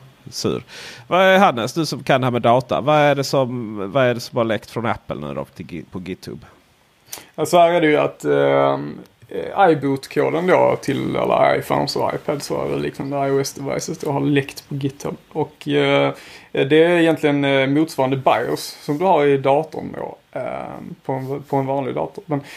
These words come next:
Speaker 2: anledningen till varför den är så viktig just på iPhones är ju därför att den håller ju all säkerhetsinformation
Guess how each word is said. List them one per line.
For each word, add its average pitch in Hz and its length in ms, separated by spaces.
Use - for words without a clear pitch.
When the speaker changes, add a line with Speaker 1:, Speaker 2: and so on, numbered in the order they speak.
Speaker 2:
anledningen 151 300
till 147 80
varför 151 140
den 170 120
är 185 40
så 180 120
viktig 147 360
just 143 200
på 147 240
iPhones 143 280
är 147 40
ju 139 100
därför 135 220
att 135 60
den 131 140
håller 139 380
ju 139 60
all 135 200
säkerhetsinformation 127 1300